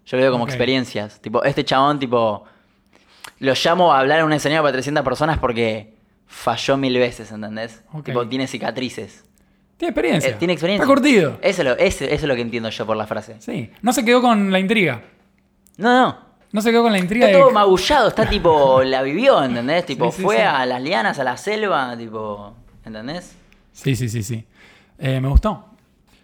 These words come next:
Speaker 2: Yo quería tocar un tema, además de todo esto, que me parece súper importante a mí, en mi experiencia personal, y es el,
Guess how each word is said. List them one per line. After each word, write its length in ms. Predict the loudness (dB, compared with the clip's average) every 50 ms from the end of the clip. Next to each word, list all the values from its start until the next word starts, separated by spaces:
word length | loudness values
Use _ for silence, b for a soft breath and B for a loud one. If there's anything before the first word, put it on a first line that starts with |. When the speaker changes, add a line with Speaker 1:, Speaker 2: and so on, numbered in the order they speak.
| b b _ _ _ _ _
Speaker 2:
Yo 140 | -4 -2 0
quería 180 | 0 0 0 0
tocar 400 | 0 2 2 2 2 0 -4 -6 -4
un 220 | -2 -2 -2 -2 0
tema, 440 | 0 0 0 -2 -2 -4 -6 -10 -12
además 540 | -10 -10 -6 -6 -6 -6 -6 -8 -12 -14 -14
de 80 | -12 -10
todo 160 | -6 -6 -6
esto, 420 | -6 -6 -8 -8 -8 -8 -8 b b b b b _ _ _ _ _ _ -6
que 460 | -2 0 0 0 0 -2 -4 -8 -14 _ _ _ _ _ -12
me 100 | -12 -10
parece 240 | -10 -8 -8 -8 -6
súper 240 | -4 -2 0 0
importante 840 | 0 0 0 -2 -2 -2 -2 -2 -2 -2 -2 -2 -4 -4 -6 -12 _ _ _ _ _ _ _ _ _ _ _ _ _ _
a 120 | -12 -10 -6
mí, 300 | -4 -2 -2 -2 -2 -4
en 120 | -6 -6
mi 100 | -6 -8
experiencia 440 | -8 -8 -8 -6 -6 -6 -6 -6 -6
personal, 640 | -8 -8 -8 -6 -4 -4 -2 -2 -2 -2 -4 -6 b b b b b b b b b b _
y 220 | -4 0 0 2
es 260 | 0 0 -2 -6 -8 -4
el, 500 | -2 0 2 2 2 0 -2 -4 -10 -20